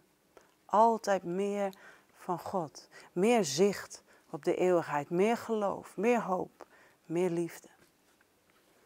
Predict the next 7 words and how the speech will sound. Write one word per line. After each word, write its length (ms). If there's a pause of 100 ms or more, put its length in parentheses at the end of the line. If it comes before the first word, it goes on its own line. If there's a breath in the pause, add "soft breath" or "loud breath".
(160 soft breath)
En 120
zo 380 (400 loud breath)
mogen 440
we 300
als 260
gemeente 760 (460 loud breath)
nadenken. 840